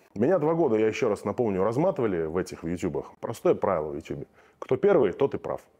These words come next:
Никто не будет вдаваться в истину, никто не будет искать, действительно было так или нет.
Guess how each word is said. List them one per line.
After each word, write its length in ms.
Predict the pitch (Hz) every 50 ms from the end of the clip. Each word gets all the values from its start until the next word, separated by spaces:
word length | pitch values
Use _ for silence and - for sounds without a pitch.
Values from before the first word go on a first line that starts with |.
| _ _ _
Никто 460 | 117 120 - - - 226 233 233 196
не 80 | 175 143
будет 240 | 135 143 180 175 139 117
вдаваться 460 | 107 120 117 131 143 139 - - 127
в 600 | 117 110 104 101 98 98 95 92 92 90 90 101 120
истину, 380 | 107 - - - 80 73 71
никто 300 | 82 85 85 - 131 135
не 80 | 127 117
будет 300 | 95 95 101 95 - -
искать, 420 | 90 - - 117 117 110 - - -
действительно 560 | 90 - - - 127 123 - - 85 78 80
было 240 | 78 92 82 78 78
так 280 | - 135 143 - -
или 100 | 107 95
нет. 180 | 85 80 -